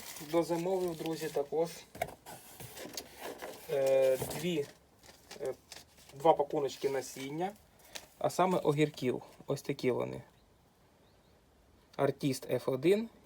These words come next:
і Еколь Ф один. По відгукам дуже гарні, дуже гарне насіння.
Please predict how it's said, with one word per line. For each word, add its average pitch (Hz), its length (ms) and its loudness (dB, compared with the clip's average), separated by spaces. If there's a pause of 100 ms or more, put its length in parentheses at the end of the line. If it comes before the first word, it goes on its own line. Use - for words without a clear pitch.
(420)
і - 180 -4
Еколь 156 420 6
Ф 139 180 2
один. 131 260 2 (840)
По 147 140 8
відгукам 151 500 8 (380)
дуже 139 480 2 (220)
гарні, 127 520 4 (680)
дуже 147 220 8
гарне 135 300 6
насіння. 180 560 2